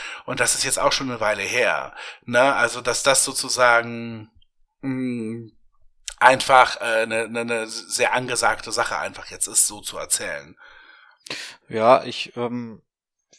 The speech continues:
Speaker 2: würde zumindest auch im Fall bestimmter Mockumentaries denken, dass dieser Dokumentarfilmcharakter natürlich auch schon, äh, einfach dazu beiträgt, dass man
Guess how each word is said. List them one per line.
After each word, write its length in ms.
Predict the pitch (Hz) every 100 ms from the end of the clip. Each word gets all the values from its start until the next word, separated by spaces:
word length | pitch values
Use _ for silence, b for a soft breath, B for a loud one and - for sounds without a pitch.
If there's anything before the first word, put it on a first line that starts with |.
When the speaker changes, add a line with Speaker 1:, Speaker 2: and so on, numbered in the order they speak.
| _ _ _
Speaker 2:
würde 800 | - 110 - 110 113 117 123 135
zumindest 520 | 131 - 123 131 127 -
auch 180 | 123
im 160 | 117 117
Fall 580 | - - 117 123 123 120 B B B B _
bestimmter 760 | 127 - - 131 135 - 151 139
Mockumentaries 840 | 131 - 131 123 131 - 131 120
denken, 420 | - 123 127 123
dass 320 | 117 120 - -
dieser 640 | 117 113 113 110 110 110 B B B B _
Dokumentarfilmcharakter 2250 | 117 - 123 110 104 - 117 120 160 214 214 - - 151 160 170 - 135 135 143 - 135
natürlich 480 | 123 - 135 127
auch 260 | - 123 -
schon, 640 | - - - 127 131 127 b b b b b b _ _ _ _ _
äh, 460 | 196 113 117 117 - -
einfach 320 | 117 120 135
dazu 380 | 123 120 - 117
beiträgt, 600 | 113 120 - - 127 -
dass 220 | 117 -
man 400 | 127 117 117 117